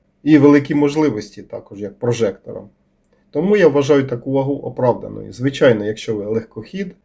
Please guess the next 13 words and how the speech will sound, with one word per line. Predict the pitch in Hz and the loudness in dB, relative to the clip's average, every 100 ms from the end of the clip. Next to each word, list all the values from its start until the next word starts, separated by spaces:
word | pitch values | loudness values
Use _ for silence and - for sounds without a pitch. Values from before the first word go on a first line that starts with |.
| _ | _
і | 135 | 2
у | 131 | 6
вас, | 135 131 | 6 4
е, | 123 123 120 | -6 -6 2
лімітована | 135 139 131 127 110 104 107 | 6 6 4 0 -4 -4 -4
вага, | 117 156 190 214 180 _ | -2 -2 -2 -4 -8 _
то | - 120 | -4 -2
ви | 113 | 0
такий | 127 110 120 107 | -2 -4 -8 -8
ліхтар | 104 131 127 | -4 2 2
брати | 117 113 117 | 4 2 2
не | 110 | -6
будете. | 104 110 98 95 - | -8 -10 -12 -14 -18